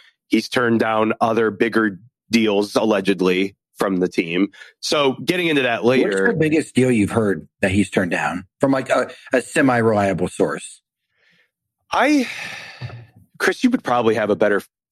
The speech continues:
Speaker 1: feel on this one, but I think I heard s-, I mean, I th-, I, I think it was, like, somewhere around that same number again, like, one, one twenty-five?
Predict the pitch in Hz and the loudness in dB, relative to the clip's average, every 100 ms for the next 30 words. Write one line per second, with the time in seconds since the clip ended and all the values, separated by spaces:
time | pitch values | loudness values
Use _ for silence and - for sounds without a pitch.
0 | _ 117 104 92 87 87 - 95 90 82 | _ 2 4 2 0 -2 0 -2 0 0
1 | 104 160 - 196 143 104 107 101 90 - | -2 -2 0 0 0 -4 -2 -2 -2 -6
2 | - 120 123 151 - 127 139 143 180 185 | -2 0 0 -2 -4 -4 -2 -2 0 0
3 | 135 117 - 127 113 101 98 104 98 92 | 0 -2 -4 0 2 2 2 2 2 0
4 | - 117 95 90 98 101 87 87 82 82 | -2 0 0 2 0 2 2 2 0 -2
5 | 71 - 123 _ _ _ - 95 - 113 | -2 -6 -8 _ _ _ -4 -4 -4 -2
6 | 113 117 113 110 120 107 101 90 90 165 | 2 4 2 0 -2 -2 -2 -2 0 0
7 | 294 | 0